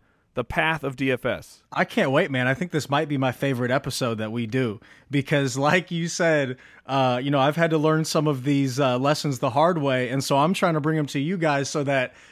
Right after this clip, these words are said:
Speaker 2: you don't have to go through it the hard way and you can kind of take what I've learned and propel forward because, like you said, it is a bumpy ride, man,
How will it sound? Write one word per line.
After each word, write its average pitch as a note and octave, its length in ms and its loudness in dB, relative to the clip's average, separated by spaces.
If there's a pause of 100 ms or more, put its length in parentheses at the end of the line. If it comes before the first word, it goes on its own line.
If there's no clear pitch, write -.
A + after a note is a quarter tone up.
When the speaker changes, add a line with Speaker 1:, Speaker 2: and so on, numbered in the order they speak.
(100)
Speaker 2:
you D#3+ 260 -4
don't E3 240 0
have - 320 2
to F3 120 -2
go D3 220 2
through C#3 240 -2
it C3 80 -6
the B2 140 -4
hard C3 240 0
way C#3 260 0
and B2+ 100 -2
you D3 120 -2
can C#3 180 -4
kind C3+ 260 0
of B2+ 160 -2 (280)
take D#3 300 -2
what D3 120 0
I've C#3 160 2
learned C3 320 0
and A#2+ 160 -4
propel C3+ 400 -2
forward B2+ 480 -2
because, B2+ 260 -2
like C#3+ 240 0
you D3+ 140 -4
said, D3 460 0 (320)
it F3 160 -2
is F3 160 0
a D3 120 0
bumpy C#3+ 400 0
ride, B2+ 440 2
man, A2 360 -4